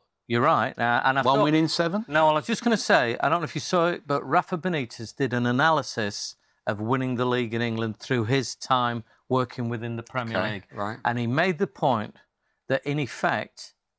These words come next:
Speaker 1: the richest clubs should win it, as in the ones with the most available money and where you've had a period of time to get people into your team.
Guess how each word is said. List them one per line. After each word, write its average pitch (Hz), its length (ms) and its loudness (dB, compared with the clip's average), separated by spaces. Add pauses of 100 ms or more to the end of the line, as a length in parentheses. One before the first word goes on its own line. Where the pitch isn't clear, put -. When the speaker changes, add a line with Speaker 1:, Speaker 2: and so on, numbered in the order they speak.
Speaker 1:
the 143 100 2
richest 160 500 -2
clubs 117 440 -4 (100)
should 170 380 0
win 110 200 0
it, 120 320 -6 (100)
as 123 200 0
in 117 260 0 (280)
the 117 180 0
ones 117 300 0
with 120 120 -4
the 113 60 2
most 110 320 -2
available 104 460 -2
money 147 420 -2 (260)
and 113 120 -2
where 117 140 2
you've 110 160 0
had 113 100 0
a 110 60 0
period 127 360 -2
of 120 120 -4
time 117 280 -2
to - 160 -10
get 120 340 -2
people 117 380 -4
into 110 280 -6
your 98 60 -6
team. 156 440 -4